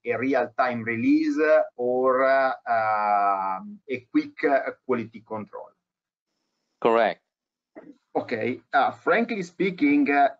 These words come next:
Speaker 1: um, the micro N I R can, uh, uh, achieve a single, uh, spectrum in, uh,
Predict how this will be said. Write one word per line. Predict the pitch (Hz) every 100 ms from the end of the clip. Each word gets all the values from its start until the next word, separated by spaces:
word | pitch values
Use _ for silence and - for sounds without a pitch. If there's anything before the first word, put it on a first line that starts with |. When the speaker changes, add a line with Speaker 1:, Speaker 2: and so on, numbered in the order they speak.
| 131
Speaker 1:
um, | 120 117 113 110 107 104 - _ _ _ _ _ _ _ 135
the | 127 143 135 -
micro | 117 113 139 185 185 196
N | 180
I | 165 160
R | 151 151 147 147
can, | - 135 139 135
uh, | 131 127 -
uh, | 117 104 101 98 -
achieve | 117 - 151 123 -
a | 127
single, | - - 220 185 131 117 107
uh, | 101 - 104 98 -
spectrum | - _ 135 131 - 135 135 139 - _ _ -
in, | 135 135 135
uh, | 131 127 123